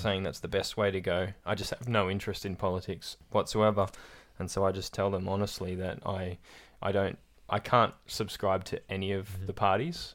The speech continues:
Speaker 1: And so it's my, it would be against my conscience to put my vote with any of them.
Speaker 2: Mm-hmm.
Speaker 1: And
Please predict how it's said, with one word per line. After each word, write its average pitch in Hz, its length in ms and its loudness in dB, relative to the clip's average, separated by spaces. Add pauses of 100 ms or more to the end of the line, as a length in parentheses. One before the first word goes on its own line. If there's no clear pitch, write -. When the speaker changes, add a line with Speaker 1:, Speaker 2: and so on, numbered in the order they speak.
(100)
Speaker 1:
And 92 180 -4
so 90 300 0 (240)
it's - 160 -10
my, 92 200 -2 (720)
it 95 140 -4
would 104 140 -2
be 101 100 2
against 98 340 0
my 95 120 0
conscience 95 520 -4
to - 80 -10
put 98 160 -6
my 92 140 -2
vote 92 260 0
with 95 140 -6
any 95 180 -2
of 104 120 -2
them. 143 160 -2
Speaker 2:
Mm-hmm. - 600 -12
Speaker 1:
And 87 140 -2